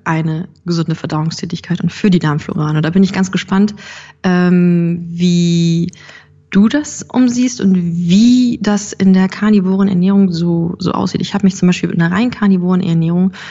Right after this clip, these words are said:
noch nicht in dem Maße, äh, auseinandergesetzt, dass ich das beurteilen könnte, was tatsächlich passiert, wenn ich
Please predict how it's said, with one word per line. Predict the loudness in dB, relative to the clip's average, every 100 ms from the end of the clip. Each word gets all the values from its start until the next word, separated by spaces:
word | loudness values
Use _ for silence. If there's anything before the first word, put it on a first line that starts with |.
| -20 -4
noch | 2 4
nicht | 4 4
in | 2
dem | 4 4
Maße, | 4 0 -2 -4 -2 -2
äh, | -4 -4
auseinandergesetzt, | -2 -2 0 0 0 -6 -6
dass | -6 -6
ich | -4
das | -6 -6 -8
beurteilen | -4 -4 0 0
könnte, | 2 0 0
was | -6
tatsächlich | -6 -8 -8 -8
passiert, | -12 -8 -4
wenn | -2
ich | -4